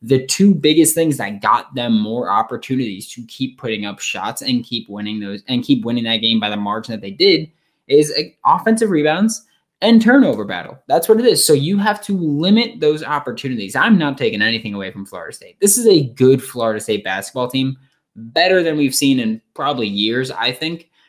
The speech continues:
But, you know, the Gators, no slouches at all. I think that if we can keep the turnover battle in check, and obviously, like, they're a great offensive rebounding team, Florida State, but if you can just limit it,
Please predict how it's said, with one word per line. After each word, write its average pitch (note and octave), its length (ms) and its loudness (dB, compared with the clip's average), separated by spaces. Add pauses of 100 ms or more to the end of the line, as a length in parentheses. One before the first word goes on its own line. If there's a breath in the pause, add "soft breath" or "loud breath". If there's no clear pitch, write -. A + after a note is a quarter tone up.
(280)
But, A#2+ 420 0 (100)
you B2 160 -2
know, A#2 160 -4 (120)
the B2 100 -6
Gators, D#3 720 0 (100)
no A3 220 0
slouches - 640 -4 (340)
at F3+ 200 4
all. - 220 0 (560)
I F3+ 180 4
think G3+ 320 0
that - 340 -6 (640)
if D#3+ 200 4
we G#3+ 140 6
can A3 160 8
keep G#3+ 240 0
the G3 80 0
turnover F3 340 -4
battle D#3 280 -4
in C#3+ 100 -4
check, D#3 400 -6 (640)
and C#3+ 640 -2 (480)
obviously, C3+ 500 -2
like, A2 220 -10 (240)
they're A#2 200 0
a G#2+ 100 -4
great A2 320 -4
offensive G2+ 400 -8
rebounding F#2+ 400 -10
team, G2+ 240 -10
Florida G2 280 -10
State, G2+ 280 -6
but A2 80 -12
if A2 80 -14
you D3+ 80 -8
can D#3+ 100 -4
just E3 240 -4
limit B2+ 540 0
it, - 240 -14